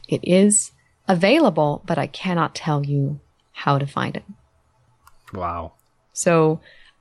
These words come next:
Speaker 1: a lot of the artifact hidden skins that were in beta will not appear in the game the same way in live. Maybe not all of them, but I, I have a feeling they just put it in there to test it.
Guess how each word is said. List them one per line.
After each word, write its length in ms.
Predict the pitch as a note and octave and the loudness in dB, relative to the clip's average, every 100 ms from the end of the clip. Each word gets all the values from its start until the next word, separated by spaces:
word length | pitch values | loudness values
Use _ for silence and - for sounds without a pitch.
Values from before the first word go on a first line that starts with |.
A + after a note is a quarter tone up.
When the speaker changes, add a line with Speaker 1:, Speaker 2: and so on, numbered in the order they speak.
| - | 0
Speaker 1:
a 100 | F#3 | 2
lot 300 | F#3 F#3 G#3 | 4 4 2
of 120 | A#3 | 0
the 140 | G#3+ - | -4 0
artifact 520 | F#3+ F#3+ - F3+ - | 0 0 -2 -4 -4
hidden 480 | G3 F#3 F#3+ F#3+ - | -6 -2 -2 -2 -8
skins 680 | - A3 G3+ D3+ C#3+ - - _ _ - | -6 0 0 0 -4 -10 -18 _ _ 0
that 200 | E3+ - | 0 2
were 120 | E3+ | 0
in 240 | - F3 F#3 | 0 0 2
beta 480 | G3+ G#3 D#3 C#3+ - - - - | 2 2 0 -4 -8 -20 -20 -2
will 180 | F#3 G3+ | 2 4
not 460 | G3 G3 F#3+ - - | 4 4 2 -2 -8
appear 320 | E3+ G#3 A3 | -6 0 2
in 100 | G#3+ | 4
the 60 | F#3 | 4
game 280 | F#3+ F3+ E3 | 4 4 4
the 60 | |
same 300 | D3+ E3 D#3+ | 0 0 0
way 160 | D3+ D3+ | 2 2
in 160 | - C#3+ | 2 0
live. 340 | C#3 - - E3+ | 0 -2 -2 0
Maybe 180 | G#3 D4 | 4 4
not 160 | F4+ | 4
all 140 | D#4+ C#4 | 4 4
of 60 | |
them, 100 | A#3+ | 4
but 140 | G#3+ - | 2 2
I, 140 | F#3 - | 2 2
I 20 | |
have 140 | F3+ F#3 | 0 -4
a 40 | |
feeling 340 | - G#3+ G3 | -4 0 0
they 120 | F3+ E3+ | 0 0
just 220 | E3 - | -2 -4
put 160 | A3 | 0
it 100 | A#3 | 0
in 160 | - G3+ | 2 2
there 200 | F#3+ F3+ | 4 2
to 100 | - | 0
test 360 | D3 F3+ F3+ - | -4 -2 -2 0
it. 120 | C4+ | -2